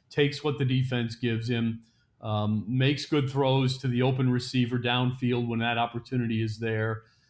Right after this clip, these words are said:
um, just plays kinda calm and collected. Um, it's easy to do when you're getting the kind of protection that Ryan Fitzpatrick had early on, but,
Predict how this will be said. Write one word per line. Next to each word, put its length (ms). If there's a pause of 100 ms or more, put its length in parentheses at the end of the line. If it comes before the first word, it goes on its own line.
(200)
um, 500
just 220
plays 360
kinda 320
calm 380
and 160
collected. 600 (500)
Um, 400
it's 160
easy 240
to 80
do 320
when 180
you're 80
getting 200
the 60
kind 140
of 60
protection 520
that 80
Ryan 280
Fitzpatrick 560
had 220
early 320
on, 340
but, 240